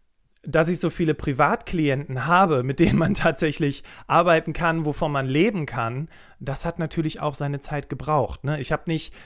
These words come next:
gesagt, ich heiße jetzt hier Berufsoptimierer und zack, sind mir die Leute, haben mir die Leute die Tür eingerannt und gesagt, "Boah, Karrierecoaching, Wahnsinn, hab ich schon sein Leben drauf gewartet, Gott sei Dank hast du es jetzt gemacht."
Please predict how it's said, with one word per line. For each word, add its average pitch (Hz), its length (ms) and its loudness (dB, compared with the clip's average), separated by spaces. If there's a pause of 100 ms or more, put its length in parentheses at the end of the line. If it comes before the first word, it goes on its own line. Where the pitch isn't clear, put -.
gesagt, 156 320 0
ich - 160 -8
heiße 151 220 2
jetzt 139 160 0
hier 147 160 2
Berufsoptimierer 170 1040 2
und 147 180 -4
zack, - 340 -4
sind 156 180 -4
mir 151 100 -2
die 151 80 2
Leute, 156 480 2 (260)
haben 156 140 -2
mir 156 80 0
die 147 80 0
Leute 156 280 2
die 143 120 -10
Tür 185 260 2
eingerannt 139 400 0
und 151 40 -4
gesagt, 139 260 -2
"Boah, 175 440 -2
Karrierecoaching, 170 1040 2
Wahnsinn, 180 480 0
hab 156 100 -2
ich 165 80 -8
schon 175 120 -4
sein 165 180 0
Leben 190 380 -2
drauf 151 240 -4
gewartet, 147 460 0
Gott 196 160 -4
sei 208 80 -6
Dank 170 180 -6
hast 180 160 -4
du 170 60 -10
es - 80 -12
jetzt 156 180 -6
gemacht." 175 380 -2